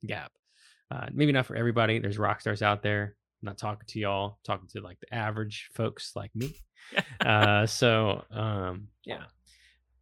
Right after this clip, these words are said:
Speaker 1: Anyway, uh, we, we, we got off track a bit on the hooks and into the soft relationship stuff, but that is ultimately what it's about, I think. Uh, if you've listened to episode one, you will know.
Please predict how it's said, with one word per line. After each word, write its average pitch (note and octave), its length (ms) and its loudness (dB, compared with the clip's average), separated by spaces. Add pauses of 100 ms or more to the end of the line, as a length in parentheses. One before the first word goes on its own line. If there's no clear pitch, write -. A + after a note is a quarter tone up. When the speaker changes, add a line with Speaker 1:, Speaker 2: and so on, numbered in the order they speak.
(520)
Speaker 1:
Anyway, B2 380 4 (600)
uh, B2+ 580 0 (100)
we, C3+ 320 2 (100)
we, C#3 180 2
we C3+ 180 -6
got E3+ 260 6
off D#3+ 160 6
track C#3 440 2
a B2 60 -2
bit A#2+ 500 2
on A2+ 180 0
the G#2+ 80 0
hooks - 520 -4
and G2+ 460 -8
into A#2 300 -2
the G#2 260 -6
soft - 560 -4 (100)
relationship G#2+ 720 -6
stuff, F#2+ 400 -4
but G2+ 120 -4
that G#2 180 2
is G2+ 300 -2
ultimately G#2 360 -6
what G2 160 -4
it's G2+ 120 -12
about, G2+ 360 -8
I G#2 140 -6
think. G2+ 340 -6 (1000)
Uh, G2+ 220 2
if G2+ 160 -6
you've G2 100 -8
listened G#2 220 -4
to G2 80 -6
episode F#2+ 320 -8
one, G2+ 260 -2
you G2+ 120 -4
will G2+ 120 -2
know. A2 300 -4